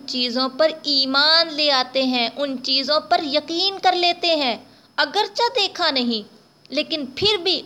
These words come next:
ان کا یقین ہے، وہ مانتے ہیں۔ نبی نے کہا، اللہ نے کہا جنت ہے، ہم نے مان لیا جنت ہے، ہم نے دیکھی نہیں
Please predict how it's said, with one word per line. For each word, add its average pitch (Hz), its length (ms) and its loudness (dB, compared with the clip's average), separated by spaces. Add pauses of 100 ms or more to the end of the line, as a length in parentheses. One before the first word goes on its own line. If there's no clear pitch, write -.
ان 302 180 -4
کا 302 140 0
یقین 294 640 0
ہے، 226 100 0
وہ 233 160 0
مانتے 311 520 0
ہیں۔ 269 200 0 (840)
نبی 240 340 -2
نے 285 100 0
کہا، 302 320 -2 (120)
اللہ 269 340 2
نے 294 100 0
کہا 320 220 2
جنت 269 500 0
ہے، 208 220 -2 (420)
ہم 370 120 2
نے 381 160 0
مان 359 280 2
لیا 269 240 -4
جنت 240 420 -4
ہے، 202 140 -10 (140)
ہم 320 100 -2
نے 370 100 2
دیکھی 359 360 0
نہیں 254 380 -2